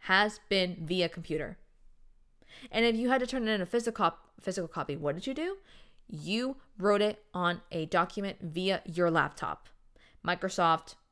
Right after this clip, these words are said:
Office, just overall Microsoft or Office three six five and or Google Docs, Google Suite. We all know for a damn fact that you wrote that via computer. You were typing, you were doing back and forth with the tabs. You had a thousand tabs open.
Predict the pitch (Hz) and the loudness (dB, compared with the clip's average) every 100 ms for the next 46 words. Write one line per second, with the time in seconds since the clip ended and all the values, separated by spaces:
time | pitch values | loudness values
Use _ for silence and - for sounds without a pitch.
0 | _ 180 175 180 175 - 180 - 180 160 | _ 0 2 2 0 -2 -8 -2 0 2
1 | 165 156 160 156 151 165 165 151 - 151 | 2 2 0 -2 -4 -4 -2 -4 -4 -4
2 | 147 151 147 151 - 156 - - - 156 | -4 -4 -6 -8 -10 -10 -8 -8 0 2
3 | 147 147 - 170 156 160 165 165 160 147 | 2 0 -4 -4 -2 -2 -2 -2 0 0
4 | 151 170 156 151 - 92 98 - _ - | -2 -10 -8 -10 -12 -12 -12 -16 _ -20
5 | _ 180 196 214 254 269 269 247 233 196 | _ -2 0 2 2 -2 -2 0 0 0
6 | 185 196 - 156 151 - - - _ _ | -2 -2 0 0 0 -4 -16 -20 _ _
7 | _ _ _ _ - 175 139 127 - _ | _ _ _ _ -6 2 2 2 -4 _
8 | _ 160 202 208 202 196 170 165 - _ | _ -8 -2 2 2 2 2 2 -2 _
9 | _ 220 165 175 160 - 156 147 50 - | _ -14 -2 0 0 -4 -10 -10 -12 -16
10 | _ - - 170 202 247 220 208 196 135 | _ -20 -10 2 6 6 4 0 0 -2
11 | 147 156 175 202 214 208 202 196 208 214 | -2 -4 -2 -2 -4 0 0 0 0 0
12 | 208 208 190 185 185 143 208 175 160 156 | 0 0 -6 -4 -2 -2 -4 -4 -4 -4
13 | - 175 208 214 202 185 170 156 135 - | 2 2 2 -2 -4 -2 -2 -2 -4 -4
14 | 120 92 | -8 -8